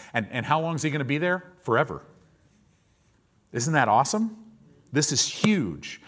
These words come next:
So now look, let's go back to Ephesians chapter one. Ephesians chapter one, look at verse fifteen. This is Paul talking.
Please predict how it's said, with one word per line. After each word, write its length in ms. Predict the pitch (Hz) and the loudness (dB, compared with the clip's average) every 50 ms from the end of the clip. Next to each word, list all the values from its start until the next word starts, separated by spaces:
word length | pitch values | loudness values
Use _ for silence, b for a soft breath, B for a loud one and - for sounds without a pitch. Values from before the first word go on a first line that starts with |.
| B B B | B B B
So 220 | - - - 185 165 | -6 -2 0 0 2
now 260 | 165 160 151 156 156 | 4 4 4 4 2
look, 540 | 143 135 143 185 226 254 226 - - - - | 2 2 4 4 4 6 4 2 0 -4 -4
let's 240 | 147 147 151 - - | -2 -2 -2 0 0
go 100 | - 180 | 2 2
back 280 | 170 160 170 165 160 - | 4 4 4 4 4 2
to 100 | - 160 | 2 2
Ephesians 520 | 143 - - 165 165 135 165 147 - - | 2 2 0 -2 -2 -2 -2 -2 -2 -2
chapter 360 | - - 165 147 - - 131 | 0 0 0 0 0 0 0
one. 460 | 123 123 139 175 170 139 117 117 131 - - _ _ _ _ _ _ _ _ _ _ _ _ _ B B B B B B B B B B B B B B - | 0 0 0 0 0 0 -2 -4 -6 -8 -12 _ _ _ _ _ _ _ _ _ _ _ _ _ B B B B B B B B B B B B B B -6
Ephesians 600 | 113 104 - - 170 185 165 170 160 131 - - | -6 -2 0 2 2 2 2 2 0 0 0 0
chapter 420 | - - 190 160 160 - - 143 | 0 2 2 2 2 2 0 0
one, 460 | 127 120 143 175 175 147 127 123 127 123 B B B B B - | 0 2 2 2 2 2 0 -2 -4 -6 B B B B B 0
look 200 | 135 190 - 220 | 2 2 4 2
at 80 | 170 | 2
verse 280 | 127 180 190 170 - - | 4 4 4 4 2 -2
fifteen. 840 | - - 185 180 - - - - 202 208 185 131 104 98 98 110 101 - _ b b b b b b b b b b b b b b _ _ _ _ _ _ _ _ _ _ _ - | -2 0 0 0 0 -4 -8 -6 -4 -4 -4 -4 -6 -6 -8 -10 -12 -16 _ b b b b b b b b b b b b b b _ _ _ _ _ _ _ _ _ _ _ 2
This 220 | 135 165 180 - | 4 6 6 6
is 120 | 185 147 - | 6 4 2
Paul 640 | - - - - - 240 240 220 170 139 127 123 120 | 0 -4 -2 4 6 8 8 8 6 6 4 0 -4
talking. 800 | - - - - - 196 190 175 - - 127 101 85 76 67 - | -6 -10 -10 -4 0 2 2 2 2 -2 -6 -6 -6 -8 -14 -18